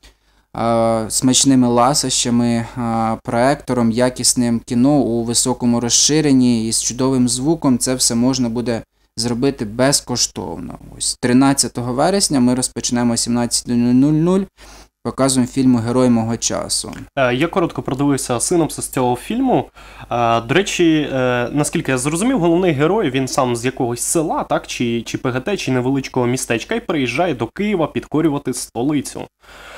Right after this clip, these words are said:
Speaker 2: А, нещодавно, ну, й-, о, господи, це було два роки тому, і це зовсім не нещо-, <laughs> нещодавно до нас, а, в Миколаїв, до бібліотеки Марка Лукича Кропивницького приїжджав Херсонський театр, документальний.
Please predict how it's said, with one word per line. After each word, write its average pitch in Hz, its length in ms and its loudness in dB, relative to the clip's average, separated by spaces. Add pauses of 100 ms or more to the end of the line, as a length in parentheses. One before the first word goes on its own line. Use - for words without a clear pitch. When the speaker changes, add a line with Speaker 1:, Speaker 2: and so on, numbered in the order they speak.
(180)
Speaker 2:
А, 110 560 4
нещодавно, 165 600 0
ну, 139 120 2
й-, 120 200 -4
о, 104 160 -4
господи, 101 460 -10
це 123 160 -6
було 139 200 -2
два 139 200 -2
роки 143 200 0
тому, 170 340 2
і 107 500 -2
це 120 140 -8
зовсім 117 400 -4
не 110 60 -4
нещо-, 110 520 0
<laughs> - 0 -
нещодавно 151 680 2
до 123 120 -2
нас, 165 280 -2 (400)
а, 117 220 4
в 117 60 2
Миколаїв, 131 500 2
до 123 140 0
бібліотеки 123 640 -2
Марка 120 280 0
Лукича 117 380 -4
Кропивницького 165 800 0
приїжджав 131 760 0
Херсонський 135 540 -2
театр, 151 360 -2
документальний. 156 920 0